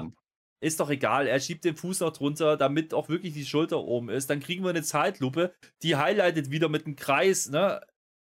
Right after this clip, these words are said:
Speaker 2: Was da zu sehen sein soll, so wie es letztes Mal auch gemacht hat. Das Problem ist nur, die zeigt nicht auf die Schulter, sondern auf den Kopf vom Uso. Das ist ein absoluter Nonsens. Und, äh, als das noch nicht reichte, ja, als diese Story, dieses tolle Storytelling da, also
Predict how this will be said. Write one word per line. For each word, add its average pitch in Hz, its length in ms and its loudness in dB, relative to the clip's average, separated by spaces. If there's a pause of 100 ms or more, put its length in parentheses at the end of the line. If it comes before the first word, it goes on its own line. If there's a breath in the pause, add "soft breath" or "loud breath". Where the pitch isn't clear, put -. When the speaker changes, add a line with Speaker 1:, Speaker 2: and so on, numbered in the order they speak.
Speaker 2:
Was 160 180 4
da 170 100 2
zu 156 140 -4
sehen 156 200 4
sein 165 200 2
soll, 139 160 2
so 151 140 -2
wie 160 40 -4
es 156 80 -6
letztes 170 180 0
Mal 156 80 2
auch 175 180 4
gemacht 156 180 -6
hat. 151 80 0
Das 135 80 -8
Problem 151 340 2
ist 180 100 0
nur, 165 80 0
die 147 120 -2
zeigt 151 240 -2
nicht 160 100 2
auf 147 60 -6
die 156 100 -2
Schulter, 185 300 2
sondern 160 160 0
auf 156 40 -6
den 156 140 -10
Kopf - 300 0
vom 190 160 2
Uso. 156 400 2 (120 loud breath)
Das 170 160 2
ist 175 80 0
ein 185 60 4
absoluter 180 440 2
Nonsens. 139 480 0 (280)
Und, 156 220 0
äh, 147 320 2 (340)
als 165 260 0
das - 240 0
noch 233 120 2
nicht 214 180 0
reichte, 131 300 2
ja, 120 180 4
als 147 220 0
diese 240 260 -2
Story, 208 400 4
dieses 175 260 -10
tolle 240 320 2
Storytelling 185 680 4
da, 123 260 4
also 147 320 -2